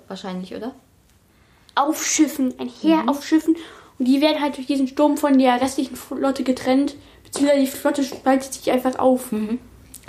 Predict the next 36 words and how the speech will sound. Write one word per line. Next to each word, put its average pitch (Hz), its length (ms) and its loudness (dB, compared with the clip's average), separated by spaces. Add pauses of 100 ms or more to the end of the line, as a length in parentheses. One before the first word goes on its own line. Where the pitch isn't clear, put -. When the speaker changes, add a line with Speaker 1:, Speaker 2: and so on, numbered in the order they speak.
(200)
Speaker 2:
Ja. 240 100 0 (1160)
Speaker 1:
Aha, 190 320 -4 (360)
und 185 280 -6
die 202 80 0
erleben 202 400 0
dann 196 140 -2
noch 196 100 -6
Abenteuer? 196 680 -4 (180)
Speaker 2:
Ja, 285 240 2 (520)
und 269 160 2
sozusagen 269 480 0
der - 60 -20 (240)
Trojanische 285 480 0
Krieg 320 280 2
an 294 100 4
sich 311 140 -2
hat, 294 140 2
glaub 277 200 0
ich, 269 60 -8
sozusagen, 254 640 -2 (720)
lass 285 160 -4
mich 294 100 2
nicht 285 200 -4
lügen, 285 420 0 (680)
sieben 311 320 4
bis 311 180 0
zehn 294 200 4
Jahre 302 320 4
gedauert. 359 560 0
Speaker 1:
Okay. 202 380 -10 (420)
Speaker 2:
Das 269 140 -2
war 262 80 2
die 254 120 2
Hälfte 254 260 0
der 302 140 0
Zeit. 339 200 -2